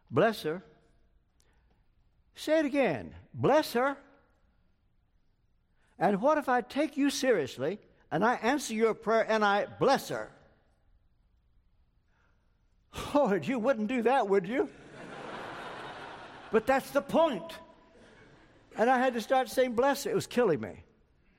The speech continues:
'cause I knew God was gonna answer me. And by the way, he answered my prayer. That woman thrives today.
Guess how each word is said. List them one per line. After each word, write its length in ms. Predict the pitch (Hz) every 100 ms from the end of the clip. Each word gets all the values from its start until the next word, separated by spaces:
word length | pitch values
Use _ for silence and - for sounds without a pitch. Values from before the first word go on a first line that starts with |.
| _ _ _ _ _ _ _
'cause 160 | 165 170
I 80 |
knew 160 | 180 202
God 200 | 175 175
was 120 | 147
gonna 160 | 170 180
answer 260 | 151 -
me. 160 | 95 90 - _ _ _ _ _ _ _ _ _ _ _ -
And 340 | 131 123 107 -
by 420 | 214 262 294 302
the 120 | 285
way, 520 | 254 156 104 92 - - _ _ _ _ _ _ _ _ _ _ _ _ _ _ _ _ _ _
he 220 | 135 131 -
answered 540 | 160 208 - 226 196
my 200 | 208 208
prayer. 440 | 208 160 107 80 -
That 260 | 156 180
woman 400 | 156 180 190 220
thrives 800 | - - 175 185 160 120 101 87
today. 480 | - 95 95 82